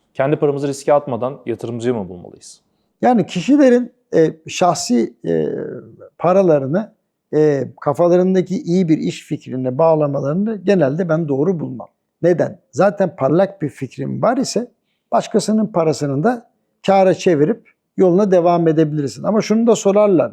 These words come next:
Speaker 2: "Ya sen fikrine güvenmiyor musun ki içeri para koymuyor musun?" diye. Bunun ideali şu, bir kısım kendinizin, daha büyük bir kısmı da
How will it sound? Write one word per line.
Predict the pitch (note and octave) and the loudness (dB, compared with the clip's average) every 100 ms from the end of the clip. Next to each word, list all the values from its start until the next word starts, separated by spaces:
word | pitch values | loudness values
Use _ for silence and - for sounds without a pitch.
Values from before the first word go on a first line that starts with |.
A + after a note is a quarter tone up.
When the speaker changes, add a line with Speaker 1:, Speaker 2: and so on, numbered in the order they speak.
| - | -2
Speaker 2:
"Ya | E3 E3 | 0 2
sen | F3+ F3 | 0 0
fikrine | F3+ E3+ F#3 G3 | -4 -6 0 2
güvenmiyor | E3 G3 C#4 B3 F#3 | 4 4 4 2 2
musun | D3 A#2+ C#3+ | 0 -4 -10
ki | A2 C3 - _ _ _ _ - | -8 -8 -10 _ _ _ _ -12
içeri | C3 D#3 C#3 | -2 2 2
para | C#3+ C#3 C3 | 2 0 0
koymuyor | D#3 C#3 B2 B2+ | 0 0 -2 -10
musun?" | A#2 - - C#3+ | -12 -18 -14 -8
diye. | A#3+ | -2
Bunun | D4 B3+ A#3+ | 2 2 2
ideali | G#3+ F#3+ F#3+ F3+ E3+ | 2 4 4 4 2
şu, | - G3 - _ _ _ _ B3+ | 0 -2 -2 _ _ _ _ 0
bir | A#3+ | 0
kısım | - F#3 D#3+ C#3 | 0 -2 -2 0
kendinizin, | E3 D#3+ D3+ C#3+ A#2+ F#3+ G3 _ _ _ _ | 0 2 2 0 -2 -8 -12 _ _ _ _
daha | F3+ A#3 A3 | 0 2 2
büyük | F3+ D#3+ D#3+ | 0 0 -4
bir | C#3 | -8
kısmı | - D#3 - E3+ C3+ | -4 -6 -4 -6 -4
da | C3 | -6